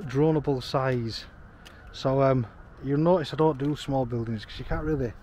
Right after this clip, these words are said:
put a drone show together for a small building. But, um,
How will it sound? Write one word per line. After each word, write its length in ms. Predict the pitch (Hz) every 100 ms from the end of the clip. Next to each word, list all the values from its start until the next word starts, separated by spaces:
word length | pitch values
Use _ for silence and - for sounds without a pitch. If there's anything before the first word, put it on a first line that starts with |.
| - - - -
put 160 | 135
a 20 |
drone 320 | 123 131 143 139
show 260 | - 139
together 380 | - 123 131 123
for 140 | -
a 40 | 120
small 420 | - 127 123 120
building. 520 | 117 117 113 110 - - - - - -
But, 140 | - 131
um, 300 | 139 131